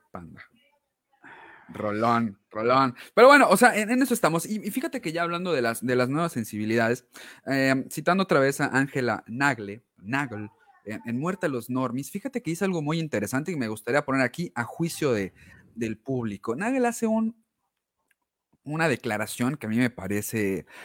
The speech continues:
un tanto incómoda, pero puedo entender la razón. Nagel dice que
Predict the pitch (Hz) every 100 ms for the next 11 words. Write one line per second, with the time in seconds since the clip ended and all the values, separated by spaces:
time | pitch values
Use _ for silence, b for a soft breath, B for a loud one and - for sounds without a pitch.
0 | B B 165 185 202 202 196 190 - -
1 | 131 127 127 - 175 190 196 220 143 127
2 | 120 165 180 156 107 101 101 113 117 -
3 | - _ _ _ _ 98 101 98 92 -
4 | 90 87 - b b b 165 208 202 170
5 | 175 196 180 - 123 120 123 -